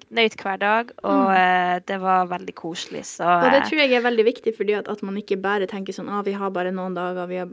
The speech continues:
Speaker 2: å, det er så stre-», altså, liksom bare leve i nuet.
Speaker 1: Mm.
Speaker 2: Leve i
Speaker 1: Jep.
Speaker 2: nuet, guys. Uansett.
Speaker 1: Jeg er helt enig.
Speaker 2: I dag skal vi ta for oss et tema som har poppet litt opp i media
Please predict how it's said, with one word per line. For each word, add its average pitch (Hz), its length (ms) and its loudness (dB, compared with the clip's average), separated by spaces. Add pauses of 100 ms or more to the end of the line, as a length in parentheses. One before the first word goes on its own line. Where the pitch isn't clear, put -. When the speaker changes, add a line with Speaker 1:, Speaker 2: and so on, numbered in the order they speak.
Speaker 2:
å, 185 180 -4
det 185 160 -4
er 185 60 -6
så - 120 -14
stre-», 175 320 -12
altså, 202 220 -6
liksom 214 200 -6
bare 208 220 -4
leve 202 240 -4
i 190 40 -6
nuet. 190 240 -10 (760)
Speaker 1:
Mm. 208 380 -2 (120)
Speaker 2:
Leve 240 200 0
i 220 80 4
Speaker 1:
Jep. 226 80 6
Speaker 2:
nuet, 226 100 0
guys. 202 400 -8 (220)
Uansett. 330 340 4
Speaker 1:
Jeg 240 40 4
er 240 120 2
helt 240 160 -8
enig. 214 420 -2 (360)
Speaker 2:
I 311 140 0
dag 359 500 2
skal - 280 0
vi 262 80 2
ta 269 100 -2
for 254 180 0
oss 240 140 -2
et - 80 -14
tema 247 260 0
som 220 260 -4
har 202 400 -2
poppet 226 280 -4
litt 208 140 -2
opp 220 180 -2
i - 40 0
media 226 360 -2